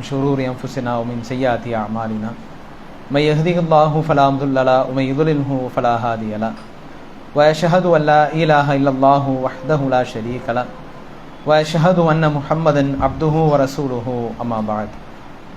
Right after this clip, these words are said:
یا ایھا الناس اتقوا ربکم الذی خلقکم من نفس واحدہ وخلق منها زوجها وبث منهما رجالا کثیرا ونساء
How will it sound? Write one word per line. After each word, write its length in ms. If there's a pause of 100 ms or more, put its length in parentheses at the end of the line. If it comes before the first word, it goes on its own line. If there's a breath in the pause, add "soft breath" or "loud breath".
(340)
یا 200
ایھا 300
الناس 560
اتقوا 500
ربکم 400
الذی 380
خلقکم 560
من 160
نفس 400
واحدہ 540 (680 loud breath)
وخلق 380
منها 600
زوجها 540
وبث 380
منهما 580
رجالا 340 (160)
کثیرا 380
ونساء 800